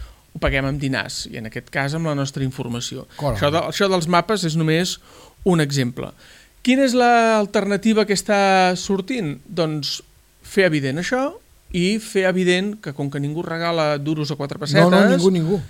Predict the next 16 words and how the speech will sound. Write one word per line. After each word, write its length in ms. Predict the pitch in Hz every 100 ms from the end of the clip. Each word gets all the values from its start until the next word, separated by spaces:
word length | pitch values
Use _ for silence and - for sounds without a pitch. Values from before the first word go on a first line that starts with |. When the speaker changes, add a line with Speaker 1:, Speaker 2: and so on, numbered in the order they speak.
| -
Speaker 1:
si 320 | - - 202
tu 140 | 196 233
vols 180 | 208
privacitat, 720 | - 208 202 190 196 196 - - -
la 140 | 156 143
podràs 300 | 151 147 139
tenir. 220 | 139 135
Ara, 260 | 151 127 107 -
s-, 160 | - -
haurem 240 | - 120 120
de 80 | 131
pagar 200 | 135 135
una 120 | 170
miqueta 460 | 175 110 - 202 -
i 60 | 175
està... 320 | - -